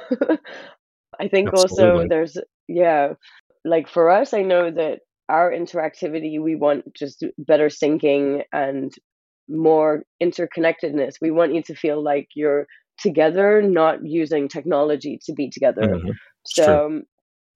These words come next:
Speaker 1: yeah, for us, we're trying to make the, the experience more seamless, but also
Speaker 2: Right.
Speaker 1: give you more options in how you're gonna be interactive. So
Speaker 2: Mm-hmm.
Speaker 1: you don't just have to stick to using one type of stimulation. You can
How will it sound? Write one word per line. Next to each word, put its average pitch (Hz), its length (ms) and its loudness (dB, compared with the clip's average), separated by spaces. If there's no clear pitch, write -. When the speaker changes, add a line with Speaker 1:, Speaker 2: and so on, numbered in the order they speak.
Speaker 1:
yeah, 175 260 2
for 170 260 0
us, 185 160 -2
we're 170 160 -4
trying 151 280 -4
to 170 80 -10
make 139 300 -6
the, 143 360 -2
the 165 80 0
experience 160 720 0
more 151 180 0
seamless, 214 560 0
but 190 220 2
also 180 680 0
Speaker 2:
Right. 170 200 -4
Speaker 1:
give 165 160 -2
you 170 100 -4
more 170 280 0
options 170 560 -4
in 185 320 0
how 156 380 -2
you're 156 220 -2
gonna 165 220 0
be 139 140 -10
interactive. 135 800 -8
So 151 480 -2
Speaker 2:
Mm-hmm. 107 360 0
Speaker 1:
you 156 60 -8
don't 165 280 0
just 170 260 0
have 160 240 -4
to 151 100 -18
stick - 300 -8
to - 120 -16
using 151 500 -4
one 151 220 2
type 143 340 -4
of 143 280 -4
stimulation. 156 960 0
You 165 160 2
can 156 300 0